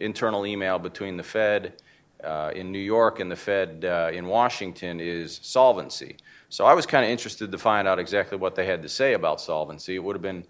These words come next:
a little embarrassing if, uh, the party line was that, um, A I G was solvent and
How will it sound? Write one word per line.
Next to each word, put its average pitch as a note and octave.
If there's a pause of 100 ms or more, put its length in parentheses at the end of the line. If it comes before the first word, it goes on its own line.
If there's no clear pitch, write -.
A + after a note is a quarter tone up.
(280)
a F#2
little A#2
embarrassing G2+
if, F#2
uh, F2+ (560)
the E2 (140)
party G#2+
line G#2
was F#2
that, F2+
um, E2
A G2+
I F#2
G F#2
was F2
solvent A2
and E2+